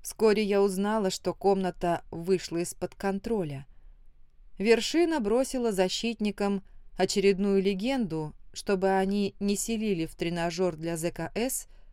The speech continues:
кого попало. А в то время члены тайного общества доделывали дело, начатое мной.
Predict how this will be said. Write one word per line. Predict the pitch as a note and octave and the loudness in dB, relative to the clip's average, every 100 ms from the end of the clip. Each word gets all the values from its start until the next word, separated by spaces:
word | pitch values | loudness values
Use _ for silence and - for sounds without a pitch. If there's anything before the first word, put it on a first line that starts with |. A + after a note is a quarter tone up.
| - - - | -20 -20 -4
кого | F#3+ F3+ F3+ | 0 2 2
попало. | A3 - D#3 B2+ C3+ - - - - - - - - - - - - | -2 -2 -4 -4 -8 -12 -16 -16 -18 -20 -20 -20 -18 -18 -18 -20 -4
А | F#3+ | -2
в | G3+ | 0
то | C#4+ F4 | 2 2
время | B3+ B3 C#4+ D#4 | 2 0 0 -4
члены | - E3+ G3+ A#3 A3 | -4 2 2 2 0
тайного | F#3 F#3+ F#3 E3+ E3 F3 | 2 2 2 -2 -4 -2
общества | A3+ - B3 - A3+ A3+ - - - - - E3+ | -2 -2 -6 -4 0 0 0 -12 -18 -18 -14 2
доделывали | G3 F3+ A#3+ D#4+ B3+ G3+ E3+ | 4 4 2 0 2 0 0
дело, | D3 F#3 G3+ G3+ G3 - - - F3 | 4 4 4 0 -4 -14 -18 -12 -4
начатое | E3+ E3 - - F3+ F3+ | -2 -2 -4 -6 -4 -4
мной. | F3+ D#3+ C3+ B2+ | -4 -6 -6 -8